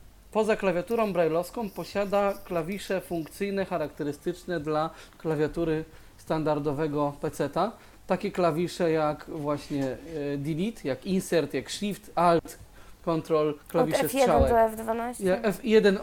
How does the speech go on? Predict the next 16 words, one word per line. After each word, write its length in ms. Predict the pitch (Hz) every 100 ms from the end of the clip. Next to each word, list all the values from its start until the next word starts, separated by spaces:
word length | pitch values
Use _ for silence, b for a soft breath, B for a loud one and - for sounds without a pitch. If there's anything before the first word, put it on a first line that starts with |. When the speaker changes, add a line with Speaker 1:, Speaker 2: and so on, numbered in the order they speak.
| 196
Speaker 1:
do 180 | 175 185
F 120 | 160
dwanaście, 600 | 151 170 151 139 - 143
czyli 420 | - 247 180 160
jeżeli 340 | 160 170 190
ktoś 260 | 185 202 185
na 120 | 175
przykład 380 | - 196 190 156
z 40 |
jednej 260 | 185 196 180
strony 420 | - 196 175 147 B B B -
nie 100 | 190
chciałby 360 | - 190 165
się, 340 | 170 175 160 147 - -
mm, 260 | 151 143 156 202 -
uczyć 460 | - 185 190 170